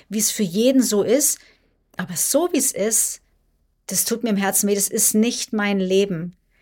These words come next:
Dann kann man, heißt auch noch nicht, dass man sich trennen muss. Aber es kann bedeuten,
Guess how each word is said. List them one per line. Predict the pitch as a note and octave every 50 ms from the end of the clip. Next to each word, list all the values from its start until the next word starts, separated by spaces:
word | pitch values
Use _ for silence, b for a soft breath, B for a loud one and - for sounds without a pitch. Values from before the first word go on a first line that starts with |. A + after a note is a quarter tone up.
| _ _ _
Dann | - G3 G3
kann | F#3+ - G3+ G3
man, | F#3+ F#3+ F3+ F#3+ b b b E3+
heißt | E3+ E3 - -
auch | - A3+
noch | C4+ C4+ C4+
nicht, | A#3+ F#3+ F3
dass | E3+ -
man | F3 -
sich | - D#3+
trennen | - - E3 D#3+ E3
muss. | D#3+ D#3 D#3 E3 - B B B B B B B
Aber | F3 E3 F3+
es | F3 -
kann | - F#3+ F3+ F3
bedeuten, | F3+ F3 - F3 E3+ F3+ F#3 F#3 - G3 F#3+